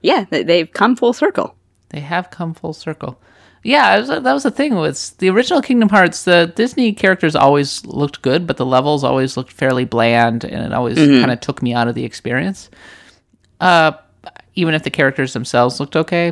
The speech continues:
Speaker 2: But in Kingdom Hearts three, I mean, I feel like, uh, Sora and company have been just dropped straight into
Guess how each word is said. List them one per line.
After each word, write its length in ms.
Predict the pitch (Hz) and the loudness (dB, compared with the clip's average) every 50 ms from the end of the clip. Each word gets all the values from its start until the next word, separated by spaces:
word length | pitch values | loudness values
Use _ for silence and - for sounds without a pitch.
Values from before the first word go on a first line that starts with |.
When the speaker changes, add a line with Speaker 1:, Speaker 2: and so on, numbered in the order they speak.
| 165 | -4
Speaker 2:
But 120 | - 147 147 | -4 -4 -2
in 200 | 143 139 143 147 - | -2 -2 -4 -6 -8
Kingdom 260 | - - 190 220 220 208 | -8 -4 -2 0 2 2
Hearts 260 | 208 180 160 - - | 2 2 0 -2 -4
three, 580 | - 160 165 165 156 151 143 139 131 131 139 _ _ _ _ _ _ _ _ _ _ _ _ _ _ _ _ | -2 2 2 4 4 4 4 2 0 -2 -4 _ _ _ _ _ _ _ _ _ _ _ _ _ _ _ _
I 100 | - - | -6 -2
mean, 260 | 156 156 147 147 127 110 | -2 0 0 0 -2 -2
I 180 | - 139 143 | -2 -4 -4
feel 340 | 139 - - 151 147 147 139 | -4 -4 -2 0 2 2 4
like, 400 | 139 131 127 - - - _ - - _ _ _ _ _ _ _ _ - | 2 2 0 -2 -6 -14 _ -20 -20 _ _ _ _ _ _ _ _ 0
uh, 240 | 165 143 127 120 117 | 4 4 4 4 4
Sora 340 | - - - 143 139 139 135 | 2 0 2 4 4 4 2
and 140 | 135 131 | 2 -2
company 320 | - - - - 143 131 127 | -4 -4 -4 -2 -2 -2 -2
have 120 | 127 - | -2 -2
been 240 | - 131 123 127 123 | -2 -2 0 -2 -4
just 240 | - 127 117 - _ | -6 -8 -10 -12 _
dropped 300 | - 127 117 117 - - | 0 2 4 4 4 2
straight 420 | - - - - 127 123 120 - - | -2 -6 -4 0 0 0 0 0 -2
into 920 | - 135 127 127 131 127 - - - 131 127 120 117 120 113 117 113 - | -2 -2 0 0 -2 -2 -4 -4 -2 0 0 2 2 0 0 0 -2 -4